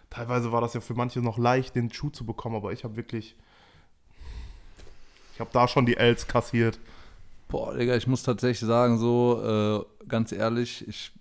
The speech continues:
Speaker 2: weiß gar nicht, ob ich den Release, also wirklich den, ich, klar hab ich das mitbekommen, so dass die Schuhe gekommen sind, aber ich glaub,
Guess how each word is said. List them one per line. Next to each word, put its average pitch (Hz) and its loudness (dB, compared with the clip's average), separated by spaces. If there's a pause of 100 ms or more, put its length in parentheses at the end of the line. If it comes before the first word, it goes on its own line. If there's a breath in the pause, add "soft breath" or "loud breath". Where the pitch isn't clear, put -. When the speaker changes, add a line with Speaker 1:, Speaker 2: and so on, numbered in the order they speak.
Speaker 2:
weiß 95 -4
gar 107 0
nicht, 107 -2
ob 98 -6
ich - -18
den 101 2
Release, 101 -4
also 98 -2
wirklich 107 -4
den, 110 4
ich, 101 -10
klar 113 0
hab 110 0
ich - -8
das 104 -4
mitbekommen, 113 0
so 104 0
dass 104 -2
die 107 -6
Schuhe 117 -2
gekommen 120 -2
sind, 127 0
aber 104 2
ich 101 -4
glaub, 107 -2